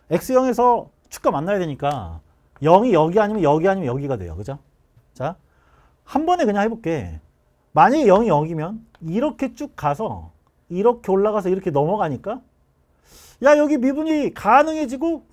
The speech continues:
불가능한 게 두 개다. 그래서 여긴 아니에요. 여기 영이 있잖아? 그러면 왼쪽을 이렇게 취하고 오른쪽은 이렇게 취해서 올라가거든. 여기 미분 가능해지고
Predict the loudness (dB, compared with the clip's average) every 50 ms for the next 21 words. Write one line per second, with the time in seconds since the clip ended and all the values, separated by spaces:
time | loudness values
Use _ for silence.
0 | _ -6 -4 -2 0 2 2 2 2 2 -2 -6 -6 -8 -6 -6 -4 -2 0 0
1 | 0 0 0 0 -2 -4 -4 -4 -2 -2 -2 -2 -4 -6 -6 -8 -10 -10 -12 -12
2 | -14 -16 _ _ _ _ _ _ _ _ _ _ _ _ _ _ _ _ _ _
3 | 0 4 6 6 6 6 4 4 2 2 0 -4 -4 -6 -6 -8 -10 _ _ _
4 | _ _ _ _ _ _ _ -2 2 2 2 2 0 -4 -6 -8 -12 -16 _ _
5 | _ _ _ _ _ 0 2 4 4 4 2 -2 -2 -2 -2 0 0 -2 0 0
6 | -2 -2 -4 -4 0 4 4 4 2 0 -8 -8 -8 -10 -8 -4 -4 -2 -2 -4
7 | -6 -8 -10 -16 _ _ _ _ _ _ _ _ _ _ _ _ _ _ _ _
8 | _ _ _ _ 2 2 2 2 0 -2 -4 -2 -2 0 0 2 2 2 2 2
9 | -2 -6 -8 -8 -8 -8 -8 -6 -2 0 2 2 2 2 2 0 -2 -4 -4 -6
10 | -8 -12 -16 -18 _ _ _ _ _ _ _ _ _ _ _ _ _ _ _ _
11 | _ _ -2 0 0 2 2 2 0 0 0 -2 -4 -2 0 2 2 2 2 0
12 | -2 -2 -4 -4 -4 -4 -4 -6 -8